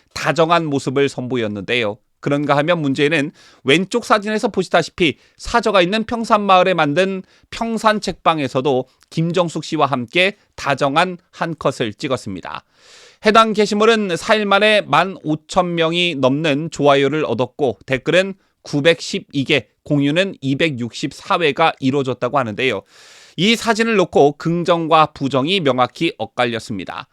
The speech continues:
지지자들로 추정되는 네티즌들은 "항상 응원합니다.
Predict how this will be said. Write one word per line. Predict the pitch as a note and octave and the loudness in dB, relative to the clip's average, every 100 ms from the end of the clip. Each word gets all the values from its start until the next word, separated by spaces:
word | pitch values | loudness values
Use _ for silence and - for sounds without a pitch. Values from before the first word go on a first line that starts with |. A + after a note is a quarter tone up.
| _ _ _ | _ _ _
지지자들로 | - E3+ F3+ F3+ E3+ F3 F3 | -2 -2 2 2 2 2 -2
추정되는 | - E3 D3+ F#3+ | -2 -2 0 0
네티즌들은 | E3 C3+ - A#2+ G#2 B2 B2+ A#2 - _ _ | 0 0 -2 -6 -4 -4 -4 -4 -10 _ _
"항상 | - A3+ A3 A#3+ A3+ | -8 -4 2 2 2
응원합니다. | D#3+ F3 F#3+ F3+ D#3 D#3+ E3 | -6 0 2 2 2 0 0